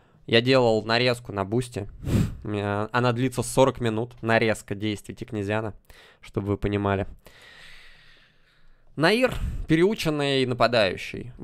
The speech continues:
Он был прям центральным нападающим по школе, крайним нападающим по молодёжке. Много матчей, в том числе в юношеской лиге уефа, провёл как крайний нападающий, забивал голы, у него нормальный удар, у него нормальные подключения.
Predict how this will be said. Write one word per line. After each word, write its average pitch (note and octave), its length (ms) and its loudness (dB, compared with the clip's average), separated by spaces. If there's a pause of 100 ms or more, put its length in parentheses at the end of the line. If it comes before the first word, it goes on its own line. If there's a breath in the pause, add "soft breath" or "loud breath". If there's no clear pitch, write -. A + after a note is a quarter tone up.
Он B2 340 2
был A2+ 920 0
прям A2 420 2
центральным B2+ 640 6
нападающим G2+ 720 0
по B2 140 6
школе, B2+ 1120 4 (100)
крайним A#2+ 580 8
нападающим G2+ 760 0
по G2+ 720 0
молодёжке. C3 760 2
Много A2+ 400 4
матчей, G2 440 -4
в - 60 -12
том G#2 200 0
числе G2+ 340 -6
в G2+ 600 0 (680 soft breath)
юношеской A#2+ 460 -2
лиге A#2+ 200 2
уефа, B2 540 2
провёл G#2 400 0
как - 240 -6
крайний G#2+ 380 4
нападающий, A#2 720 2
забивал G2+ 400 0
голы, G#2 340 2
у C3 80 2
него G2 220 -2
нормальный G2 480 -2
удар, A#2 400 6
у A2 60 2
него G2 180 -4
нормальные G2+ 440 -4
подключения. A#2 840 2